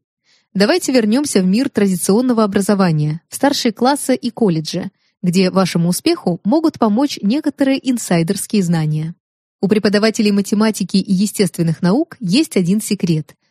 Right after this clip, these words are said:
Вопросы для контрольных и экзаменов они часто берут из книг, которых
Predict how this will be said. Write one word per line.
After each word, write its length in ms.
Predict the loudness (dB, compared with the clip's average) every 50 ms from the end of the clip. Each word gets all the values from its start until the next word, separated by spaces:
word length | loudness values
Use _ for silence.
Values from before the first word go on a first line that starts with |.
| _ _ _
Вопросы 480 | 0 0 2 4 2 0 0 0 -2
для 140 | 0 0 0
контрольных 600 | 0 0 -2 0 0 2 2 2 2 0 -2 -2 -2
и 100 | -2 -2
экзаменов 580 | 0 0 0 0 2 2 2 0 0 -2 -6 _ _ _ _ _
они 240 | 0 0 0 0
часто 300 | 0 0 0 0 0 -2
берут 300 | 0 2 2 0 2 0
из 140 | -2 -2 -2
книг, 340 | _ -4 -2 -2 -4 -6 -4
которых 500 | -2 -2 0 _ 2 0 0 -2 -6 _